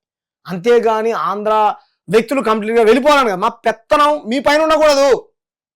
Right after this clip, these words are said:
అది మీ విగ్రహాలైనా ఉండకూడదు. ఉండకూడదు మీన్స్, వా-, గతంలో ఉన్నాయి, ఓకే, సరిపోయింది, అంతవరకే. కానీ ప్రతి రంగంలో మీరు దూరిపోయి మా, మా, మా, మా అన్ని సర్వం మీరు దోచుకున్నారనేటువంటి దాంతోనే కదా జరిగింది.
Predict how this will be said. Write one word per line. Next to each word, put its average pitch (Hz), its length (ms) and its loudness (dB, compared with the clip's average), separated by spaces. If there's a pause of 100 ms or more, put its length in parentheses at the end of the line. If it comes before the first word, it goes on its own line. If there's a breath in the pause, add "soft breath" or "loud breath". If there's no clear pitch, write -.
(640)
అది 202 140 0
మీ 220 160 -2
విగ్రహాలైనా 247 640 2
ఉండకూడదు. 277 540 -6 (260)
ఉండకూడదు 285 500 -4
మీన్స్, 285 360 -6 (640)
వా-, 240 560 2
గతంలో 320 340 2
ఉన్నాయి, 320 320 2
ఓకే, 311 340 -4
సరిపోయింది, 302 580 -2
అంతవరకే. 269 480 -2 (580)
కానీ 285 420 -2 (280)
ప్రతి 156 260 -2
రంగంలో 302 600 6
మీరు 285 240 -6
దూరిపోయి 214 720 -2
మా, 196 180 -8
మా, 196 340 -6
మా, 190 160 -4
మా 190 140 -4
అన్ని 196 240 -2
సర్వం 220 380 -4
మీరు 202 160 -2
దోచుకున్నారనేటువంటి 190 920 -8
దాంతోనే 160 380 -10
కదా 147 100 -8
జరిగింది. 160 460 -12